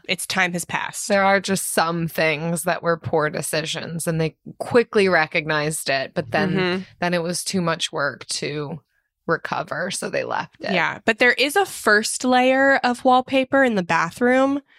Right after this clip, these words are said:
Speaker 1: from the seventies.
Speaker 2: I saw that.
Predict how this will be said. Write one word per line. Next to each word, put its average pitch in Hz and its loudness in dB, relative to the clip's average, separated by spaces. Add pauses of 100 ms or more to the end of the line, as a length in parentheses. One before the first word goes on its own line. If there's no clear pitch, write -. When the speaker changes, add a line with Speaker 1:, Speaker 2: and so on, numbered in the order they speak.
(480)
Speaker 1:
from 226 -2
the 170 -2
seventies. 233 0
Speaker 2:
I 185 0
saw 175 4
that. 165 2